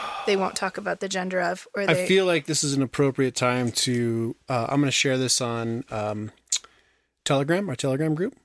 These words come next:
Speaker 1: but it was my favorite meme that just, I saw just, my new favorite meme that just came through. It's a picture of Prince with a quote,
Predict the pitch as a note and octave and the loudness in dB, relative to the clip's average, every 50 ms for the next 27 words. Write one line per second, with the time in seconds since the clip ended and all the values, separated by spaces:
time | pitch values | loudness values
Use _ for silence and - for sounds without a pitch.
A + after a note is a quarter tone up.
0 | _ _ _ _ _ - B2+ C3 B2 - - C#3 C3 B2+ A#2 B2+ B2 A#2+ - - | _ _ _ _ _ -4 -2 -2 -2 -2 -2 -2 -2 -2 0 -2 -2 -2 0 -2
1 | B2+ A#2+ A#2+ B2+ B2 A#2 A#2+ A#2+ A#2 A2 G#2+ G#2+ A#2 A#2 - A2+ G#2 - - - | -2 0 -2 -2 -2 -2 0 0 -2 -2 -4 -6 -6 -4 -4 -2 -2 -2 -2 -4
2 | _ _ _ _ - B2 A2+ - - - A#2 A2 A2 - - G#2+ - - - _ | _ _ _ _ -8 -6 -4 -4 -2 -2 -2 -2 -4 -4 -4 -2 -4 -4 -4 _
3 | _ - - - C#3 B2+ A#2+ A#2 A#2 B2 A#2+ - A#2+ A2 G#2 G#2 A2+ A2 A2 G#2 | _ -16 -10 -6 -4 -2 -2 0 0 -2 -2 -2 -4 -4 -4 -4 -6 -6 -6 -6
4 | G#2 G#2 A2 G#2+ - - - A2+ G#2+ G2+ - A2+ A2+ A2+ - _ _ _ _ _ | -6 -8 -6 -6 -6 -6 -6 -8 -10 -10 -10 -10 -10 -10 -12 _ _ _ _ _
5 | - - _ _ _ _ _ _ _ _ _ _ _ _ _ _ _ - B2 A#2 | -20 -20 _ _ _ _ _ _ _ _ _ _ _ _ _ _ _ -10 -8 -6
6 | - - - - - - C3 B2 - - C#3 C3+ A#2+ A2 - _ - - - B2 | -6 -6 -8 -8 -6 -4 -4 -2 -2 -2 0 0 -2 -2 -6 _ -10 -8 -6 -6
7 | B2+ C3+ - - - - - - _ _ _ _ _ _ _ _ _ _ _ _ | -6 -4 -2 0 0 -2 -4 -8 _ _ _ _ _ _ _ _ _ _ _ _
8 | _ _ _ _ - A#2 A2+ A2+ - - - A#2+ A#2 A2+ - _ - - | _ _ _ _ -8 -8 -8 -8 -8 -6 -4 -2 -2 -4 -4 _ -14 -18